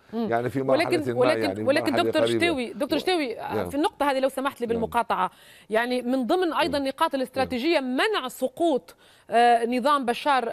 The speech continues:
Speaker 1: الأسد هي، هو من الخيارات الاستراتيجية، آه، الكبرى، آه، لإيران. إلى أي مدى سيعقد هذا أيضًا،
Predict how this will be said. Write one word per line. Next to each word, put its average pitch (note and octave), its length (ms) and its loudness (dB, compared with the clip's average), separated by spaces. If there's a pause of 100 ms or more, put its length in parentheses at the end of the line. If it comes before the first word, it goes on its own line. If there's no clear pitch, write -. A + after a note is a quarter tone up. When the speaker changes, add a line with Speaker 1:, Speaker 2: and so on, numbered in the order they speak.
Speaker 1:
الأسد A3 800 0
هي، D4 260 0 (100)
هو D4 160 -2
من D4+ 120 -2
الخيارات C#4+ 600 0
الاستراتيجية، C#4 920 -2 (460)
آه، - 40 -6
الكبرى، A#3+ 840 0
آه، G3 320 -2
لإيران. A#3 380 -2
إلى C#4 220 0
أي G4 100 2
مدى F4+ 200 -2
سيعقد D#4+ 600 0
هذا C4+ 260 0
أيضًا، C4+ 420 -2